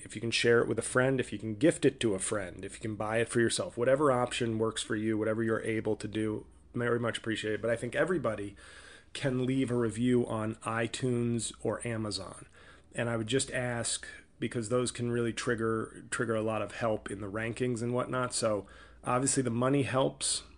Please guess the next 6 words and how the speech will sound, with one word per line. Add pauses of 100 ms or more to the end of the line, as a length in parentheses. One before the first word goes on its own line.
(560)
uh,
the
purchasing,
the
streaming
helps,